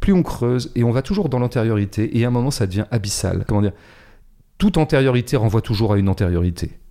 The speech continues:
Et donc, en fait, ce qu'il faut bien comprendre chez Eustache,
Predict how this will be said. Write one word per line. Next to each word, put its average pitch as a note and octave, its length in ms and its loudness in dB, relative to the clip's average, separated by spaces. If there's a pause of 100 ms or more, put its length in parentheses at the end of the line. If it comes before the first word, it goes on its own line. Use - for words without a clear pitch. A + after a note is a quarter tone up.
(300)
Et A2+ 100 0
donc, B2+ 320 0
en G2 100 0
fait, - 280 -2
ce - 80 -14
qu'il A2 100 -4
faut G2+ 140 -2
bien A#2 160 -4
comprendre G#2+ 440 -2
chez - 160 -2
Eustache, - 600 -4